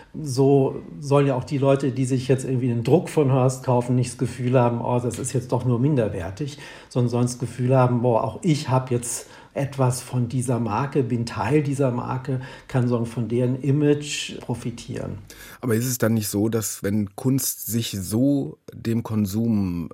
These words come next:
Speaker 2: preisgibt und die Autonomie in dieser Hinsicht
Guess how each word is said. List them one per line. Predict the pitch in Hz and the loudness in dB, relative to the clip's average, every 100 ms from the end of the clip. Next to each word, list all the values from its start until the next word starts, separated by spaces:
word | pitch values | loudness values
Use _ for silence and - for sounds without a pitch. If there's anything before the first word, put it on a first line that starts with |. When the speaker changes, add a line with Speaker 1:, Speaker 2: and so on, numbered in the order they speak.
| - | -14
Speaker 2:
preisgibt | - 90 95 92 - 113 127 - | -8 -4 -4 -4 -4 -4 -4 -6
und | - 98 101 - - | -6 -4 -4 -4 -6
die | |
Autonomie | 71 107 101 95 98 110 131 | -2 -2 -2 -2 2 2 2
in | 80 101 | 0 -2
dieser | 104 151 123 | -2 2 2
Hinsicht | 92 101 92 104 - - | 2 0 -2 -4 -10 -14